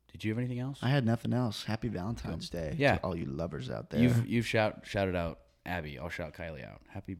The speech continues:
Speaker 1: happy Valentine's Day, Kylie.
Speaker 2: Happy,
Speaker 1: I love you
Speaker 2: happy
Speaker 1: so much.
Speaker 2: Valentine's Day.
Speaker 1: I'm blessed to have you in my life.
Speaker 2: There you go. Happy Valentine's Day to you too, Noodles, and all you single people out there. We all, we love you all very much too.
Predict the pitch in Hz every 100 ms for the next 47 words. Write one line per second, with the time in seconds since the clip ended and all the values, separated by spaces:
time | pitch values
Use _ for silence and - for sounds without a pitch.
0 | - - 110 107 101 - 78 - - 85
1 | 82 87 101 95 95 92 - 95 98 90
2 | 98 92 92 - - 92 90 87 73 -
3 | 95 104 101 92 90 90 87 87 80 -
4 | _ _ 147 135 76 87 107 - _ _
5 | _ _ - 120 131 113 110 110 117 110
6 | 101 107 104 104 110 - _ _ _ _
7 | _ _ _ - 123 117 - 107 87 90
8 | 87 - - - - _ - 101 98 87
9 | 92 101 - _ _ _ _ 117 113 110
10 | 107 - 110 101 101 87 92 87 92 92
11 | - 120 - 107 95 90 - 123 113 95
12 | 101 98 95 92 90 82 - - 87 73